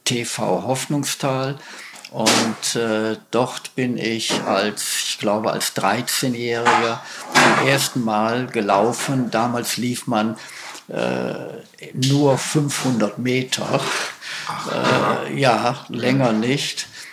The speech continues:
Speaker 1: Und, äh, da habe ich meine ersten Siege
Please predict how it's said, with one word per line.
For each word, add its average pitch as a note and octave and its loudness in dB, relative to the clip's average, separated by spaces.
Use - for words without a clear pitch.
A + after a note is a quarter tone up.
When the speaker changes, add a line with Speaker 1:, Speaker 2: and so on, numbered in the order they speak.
Speaker 1:
Und, C3 0
äh, B2+ 0
da C3 6
habe C3+ 2
ich - -2
meine A2+ 2
ersten A#2 0
Siege C3 0